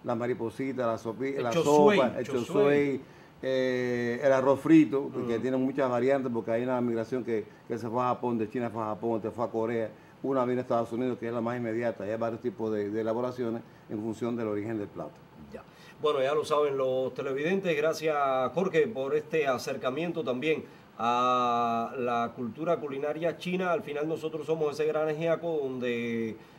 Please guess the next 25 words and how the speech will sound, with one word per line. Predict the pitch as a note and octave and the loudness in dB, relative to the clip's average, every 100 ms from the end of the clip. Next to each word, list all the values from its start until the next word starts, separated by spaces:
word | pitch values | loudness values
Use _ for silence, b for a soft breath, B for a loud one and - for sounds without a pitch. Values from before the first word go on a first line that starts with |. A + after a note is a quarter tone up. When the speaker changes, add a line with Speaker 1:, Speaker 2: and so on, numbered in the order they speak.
| - | -12
Speaker 2:
eh, | A#2+ A#2+ A#2+ | -4 -2 0
lo | B2 | 0
mismo | C3 C#3+ D3+ D3 C#3 C3 B2+ B2 A#2+ A#2 | -2 0 2 2 2 0 2 2 2 0
usted | A2+ C3+ | -2 -2
recibe | C3 C3+ D3+ D3+ | -4 -4 -2 -2
el | - | 0
congrí, | D3+ D3 D#3 F3 | -2 -2 -6 -4
que | C#3 | -4
el | |
arroz | A2+ A#2 C3+ | -2 -2 2
blanco, | D#3+ E3 E3 D#3 | 2 2 -2 -4
que | A#2 | -4
el | A2 | -4
moro | A#2 C#3 D3+ | -4 -2 -2
y | D3+ | -2
cristiano, | D#3 D3+ E3 E3 D3+ | -6 -4 -2 0 -2
que | C3+ | -4
un, | C3 D3 D3 C#3 B2+ A#2+ | -4 -6 -8 -8 -8 -6
una | A#2 A#2 | -6 -4
mariposita | A#2+ A#2 A#2 - - A#2 B B B - | -4 -4 -8 -8 -6 -6 B B B -4
o | B2+ A#2+ | 0 0
un | C#3 C3+ | 0 -2
arroz | G2+ A#2+ B2 A2+ G2 | -2 -2 0 -2 -4
frito, | A2+ A2+ G2 | -8 -8 -10
¿verdad? | F2+ C3 | -6 -6